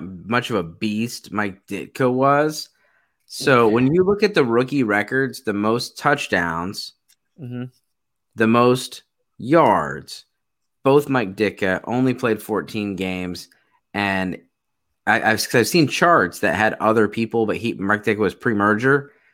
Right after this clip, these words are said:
Speaker 2: Yeah.
Speaker 1: His stats were ridiculous. He had, in, on fifty catches, had over a thousand yards and
Speaker 2: Good night.
Speaker 1: and had twelve touchdowns.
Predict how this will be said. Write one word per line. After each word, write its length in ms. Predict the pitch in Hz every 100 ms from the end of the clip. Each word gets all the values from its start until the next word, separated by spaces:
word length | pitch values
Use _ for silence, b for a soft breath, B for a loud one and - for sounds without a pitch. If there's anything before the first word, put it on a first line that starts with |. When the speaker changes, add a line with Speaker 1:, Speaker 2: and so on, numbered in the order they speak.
| b _
Speaker 2:
Yeah. 180 | 117 113 - _ _ _ _
Speaker 1:
His 320 | 151 175 170
stats 600 | - 127 127 120 110 -
were 120 | 110
ridiculous. 800 | 98 95 107 139 139 92 87 85
He 100 | 120
had, 440 | 110 110 110 98 - -
in, 180 | 127
on 160 | 123 117
fifty 400 | - 175 175 127
catches, 640 | - 131 131 92 80 - -
had 220 | 110 107
over 300 | 101 117 117
a 60 | 113
thousand 580 | - 107 104 101 101 92
yards 640 | 95 101 92 85 85 - -
and 220 | 104 98
Speaker 2:
Good 200 | 95 165
night. 460 | 120 127 147 110 - _ _
Speaker 1:
and 180 | 107 107
had 260 | 110 107
twelve 300 | - 120 107
touchdowns. 720 | - 107 101 - 78 64 -